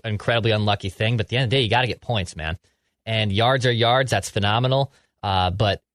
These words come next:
there's other teams, too, that obviously move the ball well, but then you get into the red zone and you stall out, too. So, like,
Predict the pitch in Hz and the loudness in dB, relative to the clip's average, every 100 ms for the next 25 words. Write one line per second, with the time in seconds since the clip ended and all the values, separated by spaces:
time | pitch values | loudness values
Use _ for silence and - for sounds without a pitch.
0 | _ - 117 104 139 123 139 107 - 170 | _ -6 -2 2 2 2 0 -2 -2 0
1 | 117 107 117 - 110 104 92 120 156 151 | 2 2 2 0 0 0 0 2 2 4
2 | 101 120 - 104 120 113 110 107 101 95 | 2 0 -2 -6 -2 0 0 0 0 2
3 | 117 110 113 110 98 - 117 104 95 87 | 0 0 0 0 0 -2 0 2 0 -2
4 | - - 95 - 107 101 98 95 | -4 -4 -4 -2 -2 0 0 -2